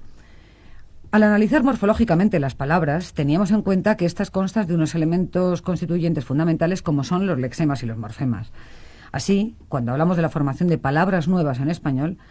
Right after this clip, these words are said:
aludimos a distintos procedimientos. Hablaremos primero de los dos procedimientos que se incluyen bajo el que llamamos de una manera general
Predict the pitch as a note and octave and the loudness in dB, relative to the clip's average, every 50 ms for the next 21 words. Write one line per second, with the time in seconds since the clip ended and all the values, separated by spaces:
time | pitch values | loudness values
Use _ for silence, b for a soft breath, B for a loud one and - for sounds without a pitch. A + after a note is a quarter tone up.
0 | b b b b - F#3 E3 D3+ G#3 A#3 B3 B3+ A3 G#3+ F3+ E3 - - F#3 F3+ | b b b b 0 0 2 6 6 6 6 6 4 2 0 -2 -2 -2 -2 -2
1 | F3+ F3 - D#3 D3 - C#3+ B2+ A#2 A2+ G#2 G2+ G#2 - - G2 A#2+ - - - | -2 -4 -4 -6 -4 -4 -4 -4 -4 -4 -6 -6 -10 -12 -12 -14 -14 -14 -18 -20
2 | - - - B B B B B B B B B E3 E3 E3 G3 A#3+ B3+ A#3+ - | -20 -20 -20 B B B B B B B B B 0 2 4 6 4 4 4 4
3 | A3 G#3 G#3+ G#3+ A#3 A3+ F#3+ E3+ D#3+ D3+ F3 G3+ - - G#3 - F#3 F3 D#3+ E3 | 2 4 4 4 4 4 4 4 2 2 0 -2 -2 -4 -6 -2 -2 0 0 2
4 | E3 F3 E3+ G3+ - - F#3+ - - E3 D#3+ D#3 F#3+ G3+ G3 C#3 D3+ C#3 C3+ - | 0 0 -2 -2 -4 -4 -4 -2 -2 -2 0 0 0 0 2 2 0 0 -2 -4
5 | - - E3+ D3+ D3+ E3 C#3+ - E3+ D#3 D3 - D3+ D3 D3 E3 F#3+ F#3+ F3 D3 | -6 -6 -6 -2 -2 -2 0 0 -2 -2 -2 -2 -2 -2 0 0 2 2 2 0
6 | C#3 A#2+ F3+ F3 F3 F3 E3+ D#3+ D#3 D#3+ D#3 - F3 E3+ D#3+ D3+ D3+ D#3+ F3+ - | 0 0 0 0 0 0 0 0 0 -2 -2 -2 -2 0 0 0 0 -2 -2 -6